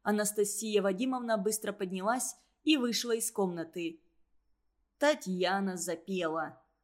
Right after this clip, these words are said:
снова объяснил Шурик. «Какая ещё Татьяна?» подумал Володя. Анастасия Вадимовна привезла в коляске толстенькую розовую девочку с круглыми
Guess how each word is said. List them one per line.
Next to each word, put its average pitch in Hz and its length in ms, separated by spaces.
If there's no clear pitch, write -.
снова 208 520
объяснил 190 540
Шурик. 175 580
«Какая 208 640
ещё 226 460
Татьяна?» 214 840
подумал 185 520
Володя. 185 640
Анастасия 262 800
Вадимовна 254 600
привезла 226 440
в 294 100
коляске 240 580
толстенькую 240 800
розовую 220 460
девочку 190 760
с - 140
круглыми 208 800